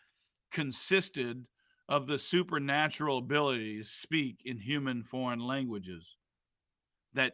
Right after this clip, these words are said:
the speaker had never learned. Isn't that, isn't that interesting?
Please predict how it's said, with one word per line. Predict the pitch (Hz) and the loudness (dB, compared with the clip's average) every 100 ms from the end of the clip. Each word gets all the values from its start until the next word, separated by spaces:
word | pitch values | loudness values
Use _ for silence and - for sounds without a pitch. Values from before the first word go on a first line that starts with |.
| - | -4
the | 127 | -6
speaker | 131 - - 185 185 - 107 107 | -6 -6 0 4 4 2 -6 -4
had | 104 120 110 | 0 0 0
never | 120 123 113 113 107 | -2 -2 -2 -4 -4
learned. | 113 101 87 76 _ _ _ _ | -6 -6 -8 -16 _ _ _ _
Isn't | 135 143 123 | -2 -2 0
that, | 123 - | -2 -2
isn't | 131 135 131 | -4 -2 -4
that | 117 113 | -2 -2
interesting? | 113 - 98 - | -4 -6 -12 -14